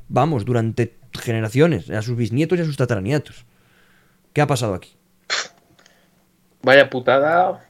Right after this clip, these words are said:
Speaker 2: para él, pero para todos, ¿eh? Porque es que ahora lo que ha perdido The Witcher sin él, que era él la
Speaker 1: Era
Speaker 2: serie,
Speaker 1: él,
Speaker 2: ¿eh?
Speaker 1: y ahora lo van a cambiar por Liam Hemsworth.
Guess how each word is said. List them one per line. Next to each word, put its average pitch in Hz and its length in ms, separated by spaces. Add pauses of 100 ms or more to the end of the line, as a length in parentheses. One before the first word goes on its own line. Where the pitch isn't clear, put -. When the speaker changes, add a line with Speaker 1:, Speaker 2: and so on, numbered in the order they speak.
Speaker 2:
para 120 280
él, 190 420
pero 135 260
para 117 160
todos, 135 360
¿eh? 135 100
Porque 123 320
es 104 100
que 117 400 (1160)
ahora 123 340 (100)
lo 127 140
que 127 80
ha 127 100
perdido 131 680
The 120 80
Witcher 123 340
sin 113 220
él, 151 260 (300)
que 123 100
era 127 180
él 135 160
la 113 80
Speaker 1:
Era 131 180
Speaker 2:
serie, 202 200
Speaker 1:
él, 113 60
Speaker 2:
¿eh? 117 60
Speaker 1:
y 117 80
ahora 104 240
lo 151 100
van 113 100
a 120 60
cambiar 117 260
por 120 160
Liam 104 260
Hemsworth. - 420